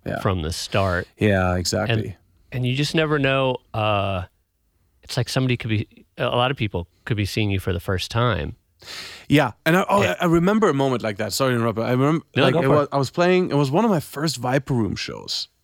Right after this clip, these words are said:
Speaker 1: and, um, it was a show that I was really stoked about, like,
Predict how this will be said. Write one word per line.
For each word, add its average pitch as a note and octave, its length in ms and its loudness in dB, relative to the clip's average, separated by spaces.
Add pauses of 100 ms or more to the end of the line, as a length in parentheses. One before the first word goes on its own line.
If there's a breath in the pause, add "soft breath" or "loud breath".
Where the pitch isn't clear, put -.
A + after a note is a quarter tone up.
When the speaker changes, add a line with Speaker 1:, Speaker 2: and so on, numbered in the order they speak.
Speaker 1:
and, A#2+ 800 2 (800 soft breath)
um, G#2+ 600 2 (840)
it C#3+ 80 6
was D#3 160 4
a D3 60 2
show C#3 280 2
that B2+ 100 2
I A#2 60 2
was A2 160 -2
really A2 380 0
stoked G#2 300 -2
about, G2 420 0
like, G2 380 0